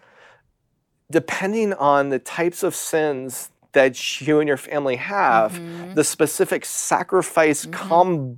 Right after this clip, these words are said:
Speaker 1: combos
Speaker 2: Right.
Speaker 1: that have to happen, there's a prescription for that. And, okay, so, so, so sin is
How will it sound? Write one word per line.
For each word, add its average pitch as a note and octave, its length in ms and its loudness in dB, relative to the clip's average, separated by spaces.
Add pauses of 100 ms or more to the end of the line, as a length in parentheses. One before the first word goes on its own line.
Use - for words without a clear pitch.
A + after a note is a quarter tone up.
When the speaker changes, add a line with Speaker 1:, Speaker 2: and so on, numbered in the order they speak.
(100)
Speaker 1:
combos B2 640 6 (280)
Speaker 2:
Right. F#3 500 -8 (380)
Speaker 1:
that E3+ 180 12
have D#3 220 6
to D#3+ 120 4
happen, C3+ 920 2 (640)
there's D#3+ 260 10
a D3 80 6
prescription - 1400 2
for A2 280 0
that. F#2 380 -4 (920)
And, D#3+ 360 8 (460)
okay, E3 300 6
so, D3+ 400 8 (320)
so, - 280 2
so E3+ 300 6
sin - 680 2
is C3+ 220 4